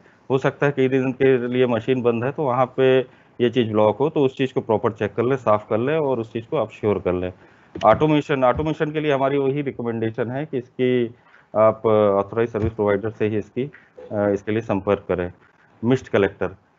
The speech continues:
मिस्ट मतलब कलेक्टर grinding machine में बहुत ही important एक, अ, subject है। इसको, इसको मतलब, अ, आपको check करने के लिए, अ, एक छोटा सा पेपर का टुकड़ा लेना है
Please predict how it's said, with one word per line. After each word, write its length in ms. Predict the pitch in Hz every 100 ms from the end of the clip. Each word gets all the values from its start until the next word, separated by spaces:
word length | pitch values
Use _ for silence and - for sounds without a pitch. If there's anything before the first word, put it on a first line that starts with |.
| _ -
मिस्ट 260 | 127 131
मतलब 360 | 143 143 127 117
कलेक्टर 640 | 123 123 123 139 139 131
grinding 400 | 110 110 117 131
machine 240 | 127 117 131
में 120 | 127
बहुत 240 | 113 113
ही 60 | 131
important 680 | 120 113 107 - 120 117 117
एक, 180 | 113
अ, 560 | 113 117 110 104 98 95 _ _ _ -
subject 300 | 104 113 113
है। 140 | 123 139
इसको, 400 | 113 131 123 113
इसको 320 | 110 131 123
मतलब, 520 | 117 113 120 117 107 113 110 107 - _ _ _ -
अ, 40 |
आपको 420 | 104 104 107 107
check 240 | 117 123 117
करने 240 | 120 123
के 100 | 117
लिए, 380 | 120 120 117 117
अ, 80 | - 50 - 107 107 107 104 101 - - _ _ _ - - -
एक 360 | 117 113 113 107
छोटा 240 | 110 101
सा 120 | 117 117
पेपर 360 | 113 104 117
का 80 | 110
टुकड़ा 340 | 113 98 104
लेना 300 | 110 107 113
है 260 | 123 139 143